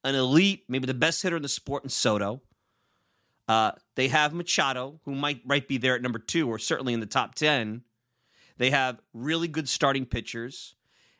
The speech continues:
And they have a closer who has struggled, but we all talk about Edwin Diaz. This guy, Hader, he was Edwin Diaz before Edwin Diaz was Edwin Diaz here in New York. So basically, there's a lot to play for.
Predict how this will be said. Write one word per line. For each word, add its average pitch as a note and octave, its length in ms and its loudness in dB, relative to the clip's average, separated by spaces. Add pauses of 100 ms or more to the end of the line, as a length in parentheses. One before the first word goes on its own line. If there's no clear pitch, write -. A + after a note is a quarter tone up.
(140)
And D#3 160 2
they E3+ 60 6
have F3+ 100 4
a F#3 60 -8
closer F#3+ 440 -2
who D#3+ 120 -2
has D3+ 120 -2
struggled, C#3+ 520 0
but C3+ 320 0 (540)
we C3+ 80 -2
all F3 120 6
talk F3+ 220 2
about E3 160 2
Edwin D#3 260 -2
Diaz. C3+ 380 -4
This E3+ 220 -4
guy, F3 300 2
Hader, F#3 400 -6 (200)
he A#3 140 -8
was F3+ 160 2
Edwin D#3 260 2
Diaz D3+ 220 0
before C#3 300 -2
Edwin C3+ 240 2
Diaz B2 260 0
was A2 100 -8
Edwin A2+ 260 -4
Diaz G2+ 320 -2
here G2+ 140 -4
in G2 80 -4
New F#2+ 60 -6
York. E2+ 340 -10 (1400)
So - 240 4
basically, F3+ 720 0 (880)
there's E3 200 4
a E3 40 2
lot D3+ 220 2
to B2 80 -8
play B2+ 240 -4
for. G#2+ 320 -12